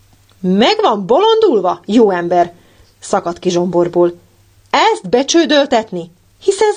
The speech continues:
szárnyalunk." "Hát persze, ilyenkor kell", jelentette ki a tanácsadó.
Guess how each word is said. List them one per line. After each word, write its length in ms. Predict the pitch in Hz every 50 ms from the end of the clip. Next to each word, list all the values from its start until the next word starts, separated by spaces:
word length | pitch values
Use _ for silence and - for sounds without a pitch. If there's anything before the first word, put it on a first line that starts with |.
| - -
szárnyalunk." 760 | 453 269 202 185 180 185 190 190 190 196 196 202 202 - _ _ _ _ _ _ _ _ _ - _ - - -
"Hát 240 | - - - - -
persze, 680 | - - 202 202 240 254 247 - - 226 208 202 202 214
ilyenkor 520 | 247 220 214 190 185 180 185 180 175 - -
kell", 380 | - 214 214 202 196 190 190 185 180 - - - - _
jelentette 520 | - 185 180 180 175 165 175 170 175 - 180
ki 120 | - -
a 80 | 180 175
tanácsadó. 680 | 175 175 170 170 180 175 - 185 170 170 165 170 170